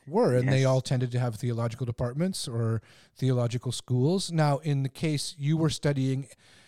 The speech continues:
Speaker 1: on the campus of the University of British Columbia, but at the theological school that is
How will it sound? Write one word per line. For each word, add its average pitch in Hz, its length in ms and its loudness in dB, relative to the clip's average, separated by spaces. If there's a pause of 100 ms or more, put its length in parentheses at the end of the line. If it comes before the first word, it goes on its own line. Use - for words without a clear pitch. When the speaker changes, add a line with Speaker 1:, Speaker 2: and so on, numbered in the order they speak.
(220)
Speaker 1:
on 143 140 2
the - 80 0
campus 185 540 0
of 139 120 -2
the 139 100 -4
University 131 540 0
of 110 120 -4
British 113 240 -4
Columbia, 127 580 -2 (480)
but 131 240 0
at 123 220 -6
the 127 80 -2
theological 123 640 -2
school 117 340 -4
that 110 160 -4
is - 380 -6